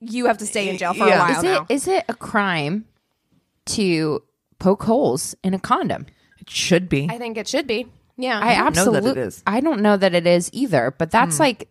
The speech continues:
Speaker 3: that's, I mean, it's, it's not technically rape, but you're definitely crossing a
Speaker 2: Mm.
Speaker 3: line of
Speaker 1: Well,
Speaker 3: consent.
Speaker 1: there, there was a, there was a case a few years ago where they asked if it was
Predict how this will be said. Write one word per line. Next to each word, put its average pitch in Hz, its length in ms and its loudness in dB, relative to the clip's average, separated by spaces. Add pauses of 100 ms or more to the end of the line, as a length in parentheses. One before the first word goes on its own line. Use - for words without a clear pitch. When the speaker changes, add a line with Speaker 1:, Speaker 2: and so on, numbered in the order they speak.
(320)
Speaker 3:
that's, - 400 -6 (600)
I 202 180 -4
mean, 208 380 0
it's, 190 420 -4
it's 190 160 -4
not 254 240 -4
technically 226 600 -6
rape, 247 480 0
but 180 160 4
you're 226 320 -2
definitely 175 420 0
crossing 151 480 -2
a 135 40 -4
Speaker 2:
Mm. 139 80 -2
Speaker 3:
line 143 400 0 (100)
of - 80 -2
Speaker 1:
Well, 277 220 4
Speaker 3:
consent. 202 460 2
Speaker 1:
there, 302 120 0
there 277 40 0
was 240 300 0
a, 233 360 2
there 220 140 -2
was 233 260 -2
a 208 280 0
case 269 520 -4
a 196 60 -6
few 220 160 -4
years 277 300 -4
ago 190 240 0
where 185 160 -2
they 196 220 -4 (400)
asked 202 560 -2
if 208 360 -2
it 208 160 -2
was 196 460 2